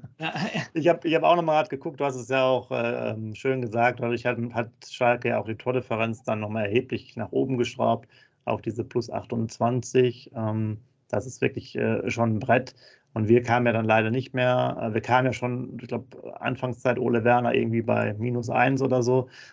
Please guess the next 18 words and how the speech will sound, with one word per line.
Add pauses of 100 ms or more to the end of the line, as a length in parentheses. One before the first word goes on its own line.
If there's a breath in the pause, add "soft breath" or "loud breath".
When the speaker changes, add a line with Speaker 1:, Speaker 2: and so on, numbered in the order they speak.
(140 loud breath)
Speaker 2:
und
haben
uns
dann
langsam
hochgearbeitet
und
hatten
dann
leider
nicht
mehr
diese
Spiele,
die
dann
mal
drei